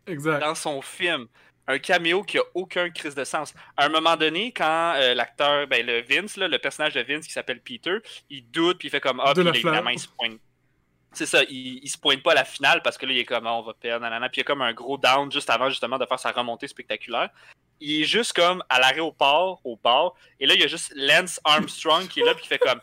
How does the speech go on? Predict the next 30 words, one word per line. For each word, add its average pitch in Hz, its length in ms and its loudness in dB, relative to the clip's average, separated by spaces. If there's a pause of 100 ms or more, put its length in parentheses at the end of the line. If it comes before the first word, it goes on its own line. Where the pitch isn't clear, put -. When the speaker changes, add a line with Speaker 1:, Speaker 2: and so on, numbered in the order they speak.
(120)
Speaker 2:
<laughs> - 140 -14
hey, 208 160 4
Peter, 196 340 -2 (100)
justement, 190 400 0 (340)
j'étais - 140 2
en 170 80 6
train 233 200 0
d'écouter 202 440 -2
comme 175 220 2
vos 156 180 -2
matchs, 196 320 2
puis 143 100 -12
genre, 143 160 0
je 139 80 -10
votais 151 240 -4
full 214 180 -4
pour 160 160 -10
vous, 214 120 -8
puis 151 120 -14
il - 40 -10
est - 20 -10
juste 185 140 -12
comme, 123 160 -4
oh 143 120 -10
my 117 140 -4
god, 147 220 0
Lance 139 260 -4
Armstrong, 160 520 -4
tu - 40 -20
sais. 214 180 -8